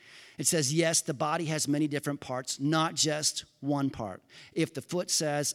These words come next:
'I'm not a part of the body because I'm not a hand,' that doesn't make it any less part of the body. And if the ear says,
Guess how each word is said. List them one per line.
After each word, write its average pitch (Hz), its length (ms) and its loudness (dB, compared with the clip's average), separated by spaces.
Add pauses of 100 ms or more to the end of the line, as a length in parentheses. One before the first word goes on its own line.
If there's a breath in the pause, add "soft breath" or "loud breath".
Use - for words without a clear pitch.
(140)
'I'm 147 240 2
not 143 160 2
a 131 60 -6
part 151 340 0
of 139 60 -4
the 127 80 -4
body 156 360 0
because 139 320 -2
I'm 131 140 0
not 139 240 -2
a 117 40 -10
hand,' 123 680 -2 (340 loud breath)
that 170 140 4
doesn't 165 300 2
make 151 180 2
it 156 80 -6
any 139 160 -2
less 123 220 -6
part 117 220 -6
of 113 60 -6
the 113 60 -6
body. 156 400 -2 (260 loud breath)
And 160 120 2
if 151 80 2
the 175 180 -4
ear 202 160 2
says, 151 380 0